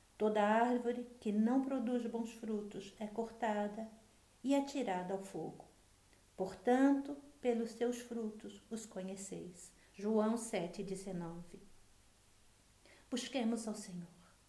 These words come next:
porque Ele nos permitiu, ainda esse dia, ainda essa semana, ainda esse mês, ainda esse ano, estarmos vivendo na sua graça.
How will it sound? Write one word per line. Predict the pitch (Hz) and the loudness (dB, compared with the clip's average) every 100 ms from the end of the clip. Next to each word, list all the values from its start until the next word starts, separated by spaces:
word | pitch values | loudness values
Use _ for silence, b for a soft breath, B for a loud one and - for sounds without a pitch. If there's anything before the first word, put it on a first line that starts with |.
| _ _ _ _ _ _ _ _ _ _ _ _ _ _ _ - | _ _ _ _ _ _ _ _ _ _ _ _ _ _ _ -6
porque | 240 - | -4 0
Ele | 269 254 | 2 6
nos | 247 262 | 4 4
permitiu, | - 254 233 233 - 220 180 - - - - - - _ _ - | -2 0 2 2 -2 -8 -8 -10 -20 -20 -20 -20 -20 _ _ -6
ainda | 202 220 247 220 | 2 4 4 4
esse | 214 214 208 | 2 0 -4
dia, | 208 - 175 - - - - - - - b b - | -10 -12 -16 -18 -20 -20 -20 -20 -20 -20 b b -12
ainda | 180 185 226 254 247 233 | -6 2 4 4 4 4
essa | 214 - | 2 -2
semana, | 190 - - 175 - - - - - - | -8 -14 -16 -16 -16 -20 -20 -20 -20 -14
ainda | 190 196 220 233 226 | -4 2 4 4 2
esse | 214 208 226 | 0 -2 -4
mês, | 202 208 202 196 | -2 0 0 -2
ainda | 185 185 185 | -6 -6 -6
esse | 180 - - | -10 -12 -16
ano, | 175 170 165 - - - _ _ _ _ _ _ - | -16 -18 -20 -20 -20 -20 _ _ _ _ _ _ -14
estarmos | 202 - 190 180 170 180 - - - _ | -12 -6 -6 -4 -6 -10 -18 -20 -20 _
vivendo | - 208 190 175 175 | -6 -4 -2 -2 -2
na | 180 | -4
sua | 180 170 170 | -6 -8 -10
graça. | 165 160 147 - | -10 -14 -16 -18